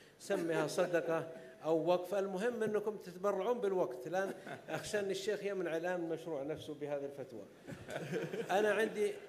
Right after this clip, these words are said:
اقتراح يا أحبابي، بعد زيارة لدول فقيرة في العالم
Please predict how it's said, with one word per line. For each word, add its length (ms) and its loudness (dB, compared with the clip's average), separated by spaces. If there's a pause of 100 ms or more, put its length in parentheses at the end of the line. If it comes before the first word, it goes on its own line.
(140)
اقتراح 480 0
يا 160 2
أحبابي، 540 0 (260)
بعد 240 2
زيارة 420 2
لدول 380 2
فقيرة 460 -2
في 120 -6
العالم 480 -2